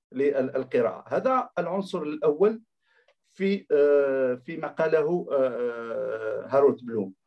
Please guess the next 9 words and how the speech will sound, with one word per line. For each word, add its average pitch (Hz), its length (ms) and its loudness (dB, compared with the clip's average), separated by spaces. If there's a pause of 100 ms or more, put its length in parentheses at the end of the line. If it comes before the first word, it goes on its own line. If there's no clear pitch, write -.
(440)
ثم 156 260 0 (360)
لما، 139 520 -4
لما 135 280 0
نستمر 196 480 -2
في 196 120 -6
قراءة 156 460 -2
هذه 135 360 -4
ال-، 120 320 -4
المقولة، 110 720 -6